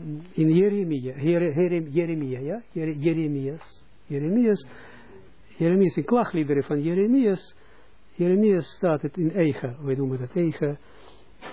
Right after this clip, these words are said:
daar staat het ook, dingen staan waarop ik dacht, precies wat,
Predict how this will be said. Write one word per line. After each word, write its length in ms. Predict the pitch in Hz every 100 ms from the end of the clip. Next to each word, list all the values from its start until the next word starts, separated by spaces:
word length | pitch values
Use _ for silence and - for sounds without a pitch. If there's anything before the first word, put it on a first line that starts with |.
| - - - 139
daar 160 | 170 165
staat 300 | - 220 196
het 160 | 180
ook, 300 | 175 160 - - - - - - - - - - - 170 165 160
dingen 280 | 180 214 175
staan 380 | - 180 156 151
waarop 320 | 156 156 151
ik 280 | 156 156 147
dacht, 260 | 160 - - - - - - - -
precies 540 | - 143 - 233 185 -
wat, 360 | 185 180 -